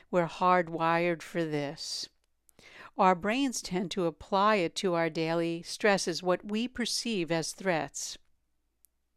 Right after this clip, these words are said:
Unfortunately, it spikes our cortisol, which are s-, part of our stress hormone response, and when it's released too often, it can lead to chronic fatigue, depression, as well as disease.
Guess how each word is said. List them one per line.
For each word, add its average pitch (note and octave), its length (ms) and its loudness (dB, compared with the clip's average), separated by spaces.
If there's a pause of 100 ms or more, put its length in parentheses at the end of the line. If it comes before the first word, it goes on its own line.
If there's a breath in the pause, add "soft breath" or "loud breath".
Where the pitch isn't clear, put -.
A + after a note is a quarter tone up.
(380 loud breath)
Unfortunately, E3+ 1120 -2 (760 soft breath)
it G3+ 140 -2
spikes - 440 -2
our D#3 140 0
cortisol, F3+ 680 2
which E3+ 160 -2
are F#3 100 4
s-, - 180 -2 (180)
part F3+ 200 6
of E3+ 100 0
our D#3+ 100 -2
stress - 360 -2
hormone F3 460 0
response, E3 760 -2 (580 soft breath)
and F#3 420 2 (120)
when G#3+ 180 0
it's - 200 -2
released G#3 460 -2
too E4+ 280 2
often, E3 500 0 (340 soft breath)
it - 120 0
can A3+ 160 0
lead A3 180 0
to G3 80 0
chronic E3 420 0
fatigue, G#3+ 640 -4
depression, E3 800 0
as E3 200 -2
well F3 280 4
as D#3+ 140 0
disease. E3+ 720 -2